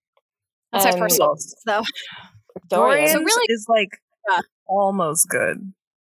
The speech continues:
Speaker 1: It
Speaker 3: But
Speaker 1: could
Speaker 3: for
Speaker 1: be
Speaker 3: me,
Speaker 1: good. Yeah. No, I was just saying, like, it's kind of the same with, like, a platonic relationship with him, where it's like, if you could convince him to not be down with slavery,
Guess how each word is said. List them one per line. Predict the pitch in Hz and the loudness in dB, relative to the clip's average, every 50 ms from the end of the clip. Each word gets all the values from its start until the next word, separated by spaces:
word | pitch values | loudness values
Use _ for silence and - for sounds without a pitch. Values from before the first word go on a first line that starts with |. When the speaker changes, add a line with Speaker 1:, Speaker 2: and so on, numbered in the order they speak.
| _ _ _ _ _ _ _ _ _ _ _ _ _ _ _ _ _ _ _ _ _ _ - | _ _ _ _ _ _ _ _ _ _ _ _ _ _ _ _ _ _ _ _ _ _ -2
Speaker 1:
It | 175 | 0
Speaker 3:
But | 202 208 | 2 2
Speaker 1:
could | 196 359 | 2 0
Speaker 3:
for | 277 339 | 0 0
Speaker 1:
be | 220 | 0
Speaker 3:
me, | 220 208 | 2 2
Speaker 1:
good. | 226 214 208 202 - - _ _ _ _ _ _ _ _ 196 190 | 2 2 0 0 -2 -6 _ _ _ _ _ _ _ _ -8 -6
Yeah. | 185 185 180 160 _ _ _ _ | -4 -4 -4 -6 _ _ _ _
No, | 262 277 262 | -4 -2 0
I | 247 254 | 0 -2
was | 240 233 | -4 -6
just | 220 226 - | -4 -2 -2
saying, | 262 - - | -2 -2 -2
like, | 220 214 185 - - - - _ - - _ _ _ _ _ _ _ _ _ _ _ - - - | -4 -4 -4 -8 -16 -20 -20 _ -20 -20 _ _ _ _ _ _ _ _ _ _ _ -14 -8 -6
it's | - 247 - - - - - - _ | -6 -2 0 0 0 0 -2 -4 _
kind | - 233 226 | -4 -4 -2
of | 240 240 | -2 -4
the | 226 247 | -2 0
same | - - 214 208 214 | 0 0 0 -2 -2
with, | 208 180 - | -4 -4 -4
like, | 202 180 - | -6 -4 -4
a | - - | -8 -8
platonic | - - 208 196 - - 185 190 196 - 170 - - _ _ | -6 -6 -6 -6 -4 -4 -2 -2 -2 -4 -6 -10 -16 _ _
relationship | 196 202 180 180 180 - - 196 180 - 190 - | -6 -6 -4 -4 -4 -6 -6 -6 -6 -6 -6 -4
with | - 180 175 | -6 -8 -8
him, | - 196 190 | -6 -8 -6
where | 180 175 | -4 -6
it's | 185 175 - | -6 -4 -6
like, | 196 185 151 | -8 -6 -6
if | 185 190 | -8 -8
you | 214 220 | -8 -10
could | 202 - 240 214 185 _ | -6 -4 -4 -4 -4 _
convince | - 214 202 190 190 196 240 233 | -8 -8 -6 -6 -4 -4 -4 -4
him | - 202 185 196 | -4 -4 -6 -6
to | 185 - | -8 -8
not | 190 180 180 185 - - | -6 -4 -4 -4 -6 -8
be | - 190 185 180 180 170 170 175 - _ _ _ _ _ _ _ _ _ _ _ _ _ _ _ _ - | -10 -8 -6 -4 -4 -4 -6 -8 -12 _ _ _ _ _ _ _ _ _ _ _ _ _ _ _ _ -6
down | 208 196 196 190 185 | -4 -4 -4 -4 -4
with | 190 - | -4 -4
slavery, | - - 190 185 196 214 196 190 185 170 160 160 185 190 | -4 -4 -4 -4 -6 -4 -4 -6 -6 -4 -6 -6 -8 -8